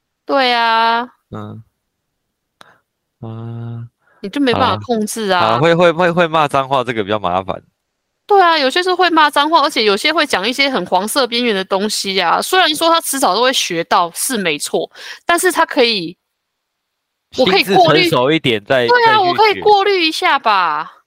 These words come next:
Speaker 2: 嗯。
Speaker 1: 这不过分啊。
Speaker 2: 哦，所以是，你是，所以说其实妈妈你本身本质上比较担心的是，她太早接触到十八岁以后才要去接触的东西，是吗？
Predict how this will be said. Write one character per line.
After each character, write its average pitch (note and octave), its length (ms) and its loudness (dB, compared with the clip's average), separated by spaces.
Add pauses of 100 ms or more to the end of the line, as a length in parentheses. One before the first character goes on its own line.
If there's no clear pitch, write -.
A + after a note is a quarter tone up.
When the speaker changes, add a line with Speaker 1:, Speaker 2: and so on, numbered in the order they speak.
Speaker 2:
嗯。 G2+ 420 -16 (480)
Speaker 1:
这 F4 140 -12
不 - 100 -6
过 B2 120 0
分 E3+ 80 -2
啊。 - 20 2
Speaker 2:
哦， - 0 -
所 A3 60 2
以 F#3 140 2
是， G3 220 4 (400)
你 C3+ 120 -4
是， G#3+ 240 0 (100)
所 G3+ 140 -2
以 F#3+ 40 0
说 G3+ 120 -2
其 E3+ 160 -6
实 C3 340 -4
妈 D3+ 220 -2
妈 D3+ 180 0
你 G#2+ 300 -12
本 G#2 180 -4
身 C#3 240 -2 (100)
本 G2 200 -4
质 G2+ 240 -12
上 A#2+ 180 -4
比 F#2 80 -16
较 A2 100 -2
担 G#2 220 -4
心 G#2 140 -8
的 F#2+ 60 -6
是， G#2 100 -8
她 B2+ 180 -2
太 B2 220 -4
早 F2+ 180 -8
接 G#2+ 220 -4
触 G#2+ 240 -6
到 G2+ 320 0 (180)
十 - 200 -8
八 A#2 200 0
岁 A#2+ 160 -4
以 F2+ 220 -12
后 G#2 160 -4
才 F#2+ 100 -6
要 F#2 100 -2
去 F#2+ 120 -18
接 F#2 180 -4
触 F#2+ 140 -4
的 E2 60 -2
东 E2 200 -8
西， - 300 -16 (1000)
是 A#2+ 200 -2
吗？ F#2 240 -4